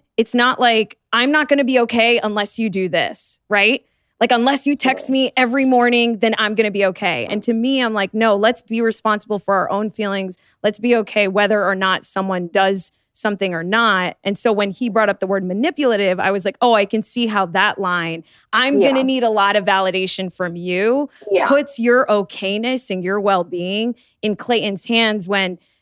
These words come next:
Speaker 1: the cards are kinda stacked against you with what Nick was saying too, where it's like, you're in this game too. Like, do you like him?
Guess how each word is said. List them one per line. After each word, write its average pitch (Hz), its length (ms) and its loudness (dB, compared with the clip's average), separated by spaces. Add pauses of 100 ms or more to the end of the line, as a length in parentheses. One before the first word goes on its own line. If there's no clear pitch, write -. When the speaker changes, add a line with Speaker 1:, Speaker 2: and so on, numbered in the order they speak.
Speaker 1:
the 226 80 0
cards 320 340 2
are 320 80 2
kinda 254 260 2
stacked 226 360 0
against 233 420 0
you 208 200 0
with 202 220 -2 (220)
what 214 180 2
Nick 277 200 2
was 330 160 0
saying 233 220 2
too, 302 180 -2
where 247 100 4
it's 233 120 2
like, 226 160 -2 (180)
you're 302 260 6
in 415 100 2
this 381 160 -2
game 311 260 0
too. 392 260 2
Like, 220 200 2
do 233 100 0
you 254 300 2
like 359 240 2
him? 277 440 0